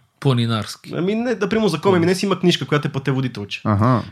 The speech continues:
Speaker 2: Ето вътре има километрите, къде, какво, защо, които
Speaker 3: Окей.
Speaker 2: те ги апдейтват на две-три години, ги апдейтват нещата, пътеписи в интернет, приятели.
Speaker 1: Аз предполагам, че това пак са такива хора, които са, нали, като вас,
Speaker 2: Да.
Speaker 1: планинари,
Speaker 2: Всъщност
Speaker 1: които
Speaker 2: планинари
Speaker 1: правят
Speaker 2: са едно от
Speaker 1: нещо.
Speaker 2: най-задружното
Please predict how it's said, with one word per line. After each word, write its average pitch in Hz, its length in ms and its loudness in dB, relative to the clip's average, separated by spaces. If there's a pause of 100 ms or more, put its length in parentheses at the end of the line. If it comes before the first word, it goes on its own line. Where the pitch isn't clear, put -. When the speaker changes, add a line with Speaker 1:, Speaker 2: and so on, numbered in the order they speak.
Speaker 2:
Ето 175 200 -2
вътре 156 260 0
има 123 400 2
километрите, 147 720 0
къде, 131 320 -2
какво, 139 280 -2
защо, 139 320 -2
които 127 140 2
Speaker 3:
Окей. - 200 0
Speaker 2:
те 139 160 2 (440)
ги 131 100 2
апдейтват 131 460 2
на 123 80 2
две-три 139 320 0
години, 131 320 2
ги 127 100 2
апдейтват 123 500 0
нещата, 147 600 -2
пътеписи 151 520 -4
в - 80 -6
интернет, 147 760 0 (140)
приятели. 143 640 2 (220)
Speaker 1:
Аз 156 180 -2
предполагам, 156 380 0
че - 100 -6
това 156 160 -4
пак 156 160 0
са 151 140 -4
такива 151 280 -2
хора, 139 280 2
които 131 240 -2
са, - 160 0 (460)
нали, 131 240 2
като 131 220 -2
вас, 127 260 2
Speaker 2:
Да. - 60 -14
Speaker 1:
планинари, 120 480 2
Speaker 2:
Всъщност 139 240 -2
Speaker 1:
които 127 100 0
Speaker 2:
планинари 165 280 4
Speaker 1:
правят 120 140 0
Speaker 2:
са 151 80 2
едно 151 80 6
от 156 40 4
Speaker 1:
нещо. 151 100 0
Speaker 2:
най-задружното 139 560 0